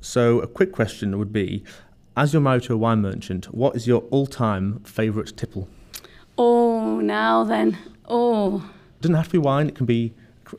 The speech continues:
Speaker 1: across the whole spectrum.
Speaker 2: Do you seriously think my marriage would survive if I picked anything other than a
Speaker 1: <laughs>
Speaker 2: wine when I'm married to a wine merchant?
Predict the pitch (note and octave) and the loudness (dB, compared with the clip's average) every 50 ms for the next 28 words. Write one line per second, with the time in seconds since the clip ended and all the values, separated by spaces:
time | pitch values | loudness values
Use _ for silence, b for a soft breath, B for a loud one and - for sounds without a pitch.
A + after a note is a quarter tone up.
0 | - F#2+ E2 - - C3+ B2 - - A#2 B2 C#3 D3+ D3 - - - - - - | -6 -4 -4 -2 -2 -2 -2 0 0 2 4 4 4 4 2 0 -2 0 0 2
1 | - C4 A#3+ A3 - - D4 D4 C#4+ C4+ C4 - C4 G#3+ D4+ C#4 - B3 B3 A#3+ | 2 2 2 0 0 0 0 2 2 0 0 0 0 0 0 0 0 2 2 2
2 | A#3+ A#3+ A#3+ A#3 A#3 A#3 F#3 - A#3 A3 - A#3+ G3 A3+ A3 G#3+ G3+ F3+ F#3 F#3 | 2 2 0 0 0 -2 -4 -4 -6 -8 -8 -6 -4 -2 0 0 0 -2 -4 -4
3 | F#3+ F#3 G3 F#3+ - G3 E3+ - - A3 G#3+ A3 G#3+ A3+ A3 G#3+ G#3+ G#3 G3+ G#3+ | -4 -4 -4 -4 -6 -8 -6 -4 -4 -2 -2 -2 -4 -4 -4 -4 -4 -4 -4 -4
4 | F#3 G3+ G#3 G3+ G3+ G3 G3 G#3 G#3 G3 F#3 F3 F3 E3 F3 F3 F3 E3+ - F3+ | -4 -2 -2 0 2 2 2 2 2 2 0 0 0 -2 -2 -2 -2 -2 -2 -2
5 | F3+ F3+ F3 E3+ - G3 G3 F#3+ G3+ F#3+ F#3 F#3 F#3 - - - - - - F4+ | -2 -2 -4 -4 -6 -6 -4 -4 -2 -2 0 0 0 0 -2 -2 -2 -4 -2 0
6 | A#2 - | -2 -2